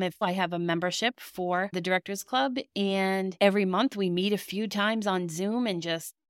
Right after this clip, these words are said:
brainstorm on what's going on, and if I can provide a resource to fast action step something, I do that. But I thought today would be a good time to talk about masterminding 'cause it's been out there so much. I see it a lot on social media, especially when it's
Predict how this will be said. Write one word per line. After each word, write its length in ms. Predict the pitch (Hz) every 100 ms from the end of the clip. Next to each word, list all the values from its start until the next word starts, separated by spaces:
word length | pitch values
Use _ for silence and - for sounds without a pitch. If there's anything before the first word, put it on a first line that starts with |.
| -
brainstorm 720 | 180 202 196 - 196 185 180
on 160 | 160
what's 220 | 165 180
going 320 | - 180 175 196
on, 360 | 262 262 254
and 260 | 208 156 160 - _ _ _
if 140 | -
I 80 | 175
can 180 | 170 165
provide 360 | 165 160 160
a 40 | 160
resource 540 | 220 226 240 226 -
to 280 | - 127 147 _ _ _ _ _ _ _ -
fast 440 | - 202 185 -
action 400 | 175 180 202 190
step 280 | - 196 190
something, 400 | - 208 208 202
I 120 | 160
do 240 | 160 185
that. 300 | 170 175 269 339 _ _ _ -
But 180 | 220 -
I 100 | -
thought 300 | 196 285 311
today 340 | - 208 196
would 80 | 294
be 140 | 208 185
a 20 |
good 260 | 165 202
time 300 | 175 202 202
to 100 | 214
talk 300 | 190 - 180
about 240 | 277 233 196
masterminding 680 | 185 180 - 180 175 196
'cause 140 | 202 180
it's 220 | 175 -
been 180 | 175 180
out 220 | - 196 190
there 180 | 190
so 260 | 175 - 202
much. 400 | 190 190 - -
I 280 | _ _ -
see 120 | 196
it 60 | 185
a 60 |
lot 240 | 165 175 190
on 140 | 175
social 360 | 170 180 165 175
media, 280 | 170 180 196
especially 460 | - - 170 180
when 140 | 170 156
it's 200 | 151